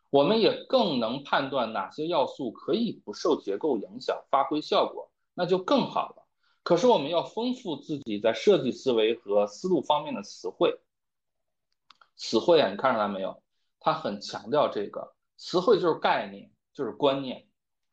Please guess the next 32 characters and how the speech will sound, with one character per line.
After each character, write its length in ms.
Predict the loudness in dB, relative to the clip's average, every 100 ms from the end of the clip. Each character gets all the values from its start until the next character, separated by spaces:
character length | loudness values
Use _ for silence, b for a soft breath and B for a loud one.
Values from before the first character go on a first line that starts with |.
| _ _ _ 0
那 60 |
么 120 | 2 4
我 200 | 4 0
们 260 | -4 -10
其 160 | -10 -12
实 160 | -10
从 340 | -8 -6 -6 -10
企 200 | -6 -4
业 100 | -4
成 180 | -4 -4
功 120 | -4
学 200 | -2 0
诞 300 | 2 0 0
生 160 | -4
的 80 | -4
背 260 | 2 2 2
景 120 | -4
来 180 | -12 -18 -16
看， 280 | -12 -12 -14 _ _
它 160 | -2 0
是 200 | 2 4
有 160 | 4 2
文 200 | -2 0
化 200 | 0 2
背 200 | 0 -2
景 200 | -10 -14
和 180 | -10
市 180 | -6 -4
场 240 | -4 -6 -2
背 160 | -2 -2
景 120 | -12
的。 140 | -16